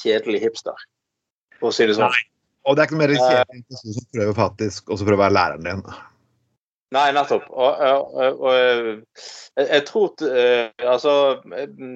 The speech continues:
Speaker 1: jeg, på en måte forstår jeg, eh, eh, strategien til M D G med å, eh, liksom, eh,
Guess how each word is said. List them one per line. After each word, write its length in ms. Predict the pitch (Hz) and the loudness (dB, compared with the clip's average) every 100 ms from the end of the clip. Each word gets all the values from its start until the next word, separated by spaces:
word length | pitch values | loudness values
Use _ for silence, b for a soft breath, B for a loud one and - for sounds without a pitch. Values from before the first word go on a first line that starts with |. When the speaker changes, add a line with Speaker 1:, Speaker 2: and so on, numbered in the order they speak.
| - | -12
Speaker 1:
jeg, 220 | 98 139 143 | -6 -6 -6
på 240 | - 139 | -14 -2
en 40 | 147 | -2
måte 160 | 165 | 0
forstår 380 | 156 - 170 135 | -4 0 2 2
jeg, 160 | 104 107 | 2 2
eh, 440 | 107 104 101 98 104 | 2 4 2 2 2
eh, 360 | 101 98 98 95 | 2 2 0 -4
strategien 720 | - - - 160 147 147 - | -6 -10 -2 0 0 -2 -4
til 120 | 117 | -2
M 100 | 110 | 0
D 80 | 113 | -2
G 160 | 120 117 104 | 0 0 0
med 160 | 95 95 | 0 0
å, 140 | 95 95 _ _ _ _ _ | 0 -2 _ _ _ _ _
eh, 300 | 107 104 101 | 0 2 2
liksom, 480 | 104 113 113 101 98 | 2 2 2 0 0
eh, 540 | 101 101 95 95 92 | 2 4 4 2 2